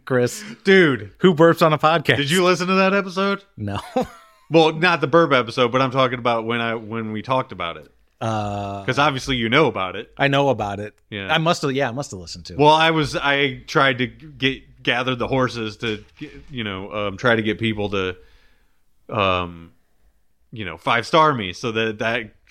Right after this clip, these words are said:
Speaker 2: my reviews would fucking go up a
Speaker 1: Mm-hmm.
Speaker 2: little bit because I went down to one star.
Speaker 1: <laughs>
Speaker 2: You know what I'm saying?
Speaker 1: Mm-hmm.
Speaker 2: If one person gives you a one-star review and your shit goes all the way down, like, you need help, obviously.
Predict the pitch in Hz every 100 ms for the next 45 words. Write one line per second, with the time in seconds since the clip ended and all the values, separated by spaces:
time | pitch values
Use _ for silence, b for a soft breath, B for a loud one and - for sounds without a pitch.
0 | _ 127 120 135 131 139 113 135 180 131
1 | 123 101 123 - 107 101 - - - 135
2 | 113 101 101 107 101 101 92 101 98 110
3 | 131 127 131 143 131 143 143 120 139 131
4 | - 156 147 95 - - 123 b b b
5 | b 135 147 143 143 143 165 165 120 131
6 | 147 139 208 247 202 208 190 214 208 -
7 | _ _ - 165 165 180 190 190 127 127
8 | 143 156 - 170 156 120 127 156 165 123
9 | 131 127 139 135 - 147 139 143 135 107
10 | 127 143 139 131 120 123 147 135 117 -
11 | 135 131 135 113 120 92 95 107 104 95
12 | 85 87